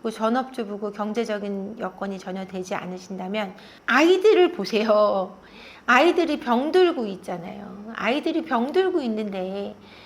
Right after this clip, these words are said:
지금 남편이 이 여자 저 여자 바꿔가면서 밖에 나가 있는 거에만 신경 쓰고 불행해하고 있으면서 아이들 때문에 이혼을 못한다면서 아이들을 괴롭히고 있는 본인을 보지 못하는 건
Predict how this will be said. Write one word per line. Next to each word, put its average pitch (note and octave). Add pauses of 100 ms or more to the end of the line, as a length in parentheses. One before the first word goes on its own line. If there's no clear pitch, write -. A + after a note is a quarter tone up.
(240)
지금 D4
남편이 D4
이 A#3+
여자 D4
저 B3
여자 A#3+
바꿔가면서 A3
밖에 G#3+
나가 A3+
있는 B3
거에만 G#3+
신경 B3+
쓰고 A#3
불행해하고 C4
있으면서 G#3+ (440)
아이들 D#4+
때문에 C#4+
이혼을 B3
못한다면서 G#3+
아이들을 A3+
괴롭히고 A3+
있는 G3
본인을 A3
보지 G#3+
못하는 F#3+
건 F#3+